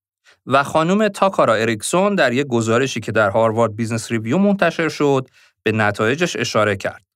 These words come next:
افراد برای کاراشون تا جایی که لازمه زمان صرف می‌کنن و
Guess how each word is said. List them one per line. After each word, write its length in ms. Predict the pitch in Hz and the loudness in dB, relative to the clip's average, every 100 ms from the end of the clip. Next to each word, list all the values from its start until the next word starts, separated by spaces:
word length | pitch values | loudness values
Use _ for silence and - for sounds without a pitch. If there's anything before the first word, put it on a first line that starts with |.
| _ _ _ _ _ _ _ _ - | _ _ _ _ _ _ _ _ -2
افراد 400 | 151 156 196 202 | 0 2 0 2
برای 240 | 156 147 | 2 0
کاراشون 720 | 165 127 113 151 - 185 190 220 | 0 2 2 2 0 0 0 -4
تا 160 | - 117 | -2 -2
جایی 340 | 107 117 113 | 2 2 2
که 180 | 107 127 | 0 -2
لازمه 920 | 117 117 117 120 120 131 143 170 117 | 0 4 4 2 2 0 2 2 0
زمان 360 | 98 107 104 98 | 0 0 0 -2
صرف 360 | 101 98 95 | 0 0 -2
می‌کنن 380 | 101 98 98 | -6 -6 -4
و 60 | 95 | -4